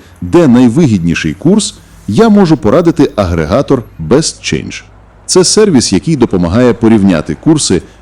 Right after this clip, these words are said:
в різних обмінниках, щоб ви могли прийняти важене рішення. Посилання на нього я залишу в описі під цим відео.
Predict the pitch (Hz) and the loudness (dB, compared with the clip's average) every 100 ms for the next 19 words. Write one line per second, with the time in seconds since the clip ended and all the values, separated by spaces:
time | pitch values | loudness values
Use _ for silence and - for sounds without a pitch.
0 | - 104 233 208 196 156 95 82 69 67 | -2 2 4 2 2 0 2 0 -2 -6
1 | 53 - _ - 147 165 262 135 110 339 | -12 -14 _ -2 0 2 4 4 2 0
2 | 87 78 117 135 87 87 85 95 85 69 | 0 0 0 0 0 -2 0 0 -2 -6
3 | 65 60 53 - _ _ _ 98 - 90 | -10 -14 -16 -20 _ _ _ -6 -2 -2
4 | 80 73 71 78 139 147 135 - - 92 | -2 -2 -4 0 2 2 0 -4 -14 -2
5 | 214 196 101 107 127 110 78 120 113 - | 0 2 2 2 0 -2 0 0 -2 -2
6 | 90 82 - 90 85 69 60 50 | -4 -6 -4 -2 -2 -4 -8 -12